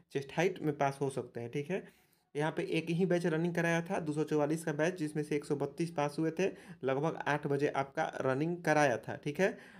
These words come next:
और आपका एग्जिट है जो साढ़े बारह में करा दिया था। कुछ और इन्फॉर्मेशन मैं आपको बता रहा हूँ, ठीक है? देखिए, जो ये आशुतोष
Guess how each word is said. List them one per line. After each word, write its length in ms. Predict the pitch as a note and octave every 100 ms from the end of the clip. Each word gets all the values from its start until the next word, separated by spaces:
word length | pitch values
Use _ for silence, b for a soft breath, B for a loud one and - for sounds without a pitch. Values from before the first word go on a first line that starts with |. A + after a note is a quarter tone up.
| B
और 200 | - C#3
आपका 300 | - D3 -
एग्जिट 500 | - C#3 C#3 E3+ E3+
है 80 | E3
जो 140 | D3
साढ़े 360 | E3+ D#3+ C3+ D#3
बारह 280 | C#3 C#3 C#3+
में 260 | C#3+ G#3+ - B -
करा 180 | D#3+ D3
दिया 240 | B2+ A2
था। 120 | -
कुछ 240 | A2 D3 -
और 240 | D3 D#3
इन्फॉर्मेशन 460 | D#3 D3 C#3+ C#3+ D3
मैं 160 | D3
आपको 300 | - C3 -
बता 240 | C3+ B2+ A#2+
रहा 140 | A2+
हूँ, 140 | A2 A2
ठीक 140 | C3
है? 240 | E3+ F3 - _ _ _ _ _ _ _ _ _ _ _ _ _ _ _ -
देखिए, 520 | C#3 E3+ E3+ C3 A#2+ _ _ _ _ -
जो 60 | D#3+
ये 80 |
आशुतोष 540 | E3+ E3 E3 E3 F3+